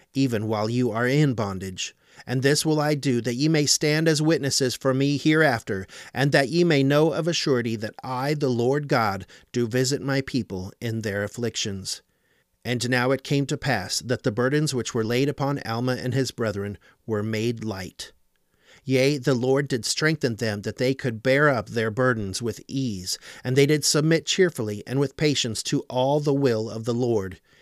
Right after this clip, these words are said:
And it came to pass that so great was their faith and their patience, that the voice of the Lord came unto them again, saying,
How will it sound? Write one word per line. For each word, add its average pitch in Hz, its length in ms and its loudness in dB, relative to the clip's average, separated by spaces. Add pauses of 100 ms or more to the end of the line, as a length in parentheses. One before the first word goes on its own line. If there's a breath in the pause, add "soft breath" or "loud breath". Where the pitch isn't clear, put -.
(160 soft breath)
And 139 120 0
it 131 120 -2
came 170 180 2
to 180 80 2
pass 143 320 0
that 113 180 -4
so 160 300 4
great 139 320 2
was 117 180 -2
their 131 220 2
faith 101 440 -4
and 117 180 -4
their 127 180 2
patience, 110 580 -4 (240 loud breath)
that 139 160 0
the 143 100 2
voice 147 380 4
of 147 160 -4
the 127 100 0
Lord 131 320 2
came 160 280 2
unto 160 180 -2
them 143 260 0
again, 120 400 0
saying, 113 460 -2